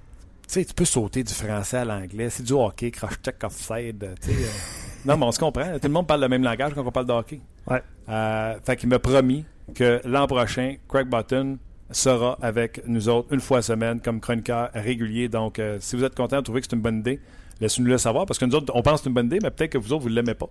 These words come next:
Speaker 1: Mais nous, on l'a, on, on, on l'aime beaucoup. Donc, euh, laissez-nous, euh, savoir. Et on a également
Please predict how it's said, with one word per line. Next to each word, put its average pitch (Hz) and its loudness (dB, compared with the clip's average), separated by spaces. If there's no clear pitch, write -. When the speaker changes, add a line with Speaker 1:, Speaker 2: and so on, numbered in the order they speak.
Speaker 1:
Mais 113 2
nous, 131 4
on 113 4
l'a, 101 -4
on, 113 -4
on, 120 0
on 135 0
l'aime 117 2
beaucoup. - -10
Donc, 123 0
euh, 117 4
laissez-nous, 127 0
euh, 117 2
savoir. 131 0
Et 165 2
on 147 4
a 156 0
également 170 2